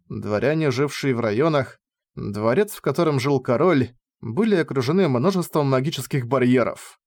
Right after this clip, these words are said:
И пробелы в этих барьерах, скрытые от магов из Имперского института, возможно ли снять проклятие, которое сводит людей с ума? Я задумался. Но это была довольно крупномасштабная магия. Проклятие, которое заразило сотни тысяч дворян.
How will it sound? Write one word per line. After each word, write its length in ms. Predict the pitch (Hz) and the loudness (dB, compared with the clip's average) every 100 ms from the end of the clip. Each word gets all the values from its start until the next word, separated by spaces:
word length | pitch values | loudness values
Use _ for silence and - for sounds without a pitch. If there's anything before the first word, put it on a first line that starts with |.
| _ _ _ - | _ _ _ -12
И 180 | - 143 | -4 -4
пробелы 580 | - 156 117 135 170 131 | 0 0 2 2 2 2
в 60 | |
этих 280 | 151 147 120 | 0 -2 -2
барьерах, 540 | 113 107 123 170 139 | -2 0 0 0 0
скрытые 500 | - - 156 202 151 | -4 -6 -4 0 2
от 140 | 131 127 | 2 0
магов 400 | 135 160 131 127 | -2 0 -2 -2
из 160 | 120 | -4
Имперского 560 | 120 113 139 131 131 120 | -4 -2 -2 -2 -2 -2
института, 800 | 113 - 110 139 180 143 127 107 _ _ _ - | -2 -6 -8 -4 0 2 0 -2 _ _ _ -8
возможно 640 | 117 147 165 247 175 123 | -2 0 2 2 2 2
ли 120 | 117 | 0
снять 300 | 113 - 127 | 0 -2 -4
проклятие, 600 | - 113 - 135 180 170 | -4 -6 -2 0 2 0
которое 440 | 151 123 143 127 113 | 0 0 0 2 0
сводит 420 | - 113 117 143 | -2 -4 -2 2
людей 280 | 233 131 117 | 2 2 2
с 120 | - | 0
ума? 420 | 139 123 110 - _ _ _ _ - | 0 2 0 -2 _ _ _ _ -6
Я 260 | 117 120 | 0 2
задумался. 800 | 113 131 151 135 98 - - - - _ _ _ _ | 2 0 2 0 -2 -6 -10 -10 -14 _ _ _ _
Но 160 | - 190 | -2 0
это 140 | 226 | 0
была 220 | 196 202 | 2 2
довольно 400 | 185 175 180 165 | 4 2 2 2
крупномасштабная 840 | 151 170 170 160 143 - 143 107 98 | -2 -2 0 0 0 -2 -2 -2 -2
магия. 580 | 113 170 135 127 113 _ _ _ _ _ _ | 0 2 2 2 0 _ _ _ _ _ _
Проклятие, 640 | 113 101 104 113 175 180 170 | -6 -4 -2 0 0 0 -2
которое 460 | 117 101 131 196 | -2 -2 0 2
заразило 500 | 202 226 175 120 151 | 2 2 0 2 0
сотни 500 | 156 - 107 101 147 | 0 -2 -4 0 0
тысяч 440 | 208 135 113 117 - | 0 -2 -2 -4 -2
дворян. 680 | 135 139 127 117 104 - | 0 2 2 0 -2 -8